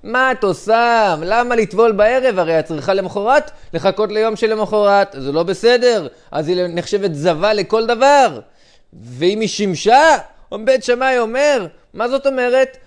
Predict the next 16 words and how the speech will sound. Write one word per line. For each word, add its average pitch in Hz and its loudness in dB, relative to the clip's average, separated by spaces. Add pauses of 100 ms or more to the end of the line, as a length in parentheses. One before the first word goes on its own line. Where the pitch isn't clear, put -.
(100)
הוא 180 -4
משמש 170 -2
אישה 175 0
זבה 151 -2
לכל 160 -4
דבר, 247 0 (260)
לכן, 170 0 (2000)
מטמין 202 -2
משכב 202 0
ומושב, 208 -2 (880)
כמו 214 0
זבה, 165 2 (960)
ש-, - -10 (640)
וכמו 143 -2
בועל 175 0 (320)
זבה, 175 -2